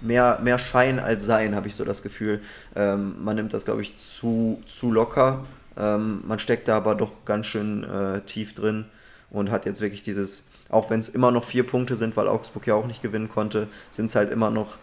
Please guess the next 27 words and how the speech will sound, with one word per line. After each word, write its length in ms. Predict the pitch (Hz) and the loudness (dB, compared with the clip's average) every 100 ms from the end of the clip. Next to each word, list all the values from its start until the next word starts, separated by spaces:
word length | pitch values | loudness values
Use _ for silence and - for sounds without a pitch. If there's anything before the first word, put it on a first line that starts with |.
| - - | -20 -2
mehr 220 | 107 117 | 4 6
als 380 | 87 113 - - - - - | 6 2 0 -6 -12 -20 -4
ein 220 | 107 107 | -2 0
Sieg 400 | 104 117 117 - - - - | 0 0 0 -8 -20 -20 -12
und, 340 | - 104 104 101 | -4 -2 -2 0
äh, 340 | 101 101 101 | 4 4 4
mehr 240 | 92 104 104 | 2 2 2
als 140 | 104 | 2
eine 220 | 101 107 | 0 0
Niederlage 520 | 104 104 101 101 101 | 2 4 6 6 4
von 200 | 101 98 | -2 -2
den 240 | 98 95 98 - - - - | -2 -4 -6 -12 -20 -14 -6
davor 640 | 107 - 107 104 104 - - | -4 2 6 6 4 -4 -12
stehenden 440 | - - 101 101 | -8 -2 0 0
Mannschaften. 540 | 95 98 - 95 - 90 | -2 -4 -4 -6 -6 -12
Und, 300 | 90 92 87 | -10 -10 -12
ähm, 220 | 85 85 - - - | -12 -12 -12 -16 -20
ja, 80 | - - - - - | -20 -20 -20 -20 -12
das 160 | - 95 | -8 -6
ist, 300 | 107 - - | -2 -2 0
äh, 400 | 120 120 120 127 - - - - - - - - - - - | 2 4 4 2 -4 -18 -20 -20 -20 -20 -20 -20 -20 -20 -4
das 180 | - 127 | 0 0
ist 140 | 151 - | 0 2
dann 100 | 151 | 4
einfach 300 | 120 131 127 | 2 0 -4
zu 180 | - 113 | -4 2
wenig. 460 | 131 147 151 - | 4 4 0 -4